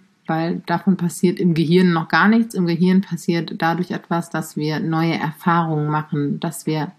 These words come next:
ins Handeln, ins Tun kommen, dass wir beginnen, Dinge anders zu tun. Und das ist oftmals gar nicht so einfach, auch wenn wir in der Theorie total viel wissen,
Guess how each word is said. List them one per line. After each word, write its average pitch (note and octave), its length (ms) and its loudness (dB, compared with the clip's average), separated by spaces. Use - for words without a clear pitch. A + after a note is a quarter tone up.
ins F3 300 0
Handeln, F3 360 4
ins E3+ 260 -4
Tun G3 260 6
kommen, D3 280 -2
dass D3+ 220 -8
wir F3 160 -2
beginnen, G3 600 6
Dinge F3+ 360 4
anders E3 480 -2
zu - 180 -16
tun. E3+ 420 4
Und F#3 120 4
das F#3 140 6
ist G3+ 160 4
oftmals F3 580 -2
gar F3+ 180 2
nicht F3+ 200 2
so E3+ 600 -2
einfach, A3 480 4
auch - 180 -2
wenn F3 200 0
wir E3 80 -2
in E3 60 -2
der E3 140 -4
Theorie F3+ 500 0
total F3 320 -2
viel D#3+ 220 -4
wissen, F#3+ 460 2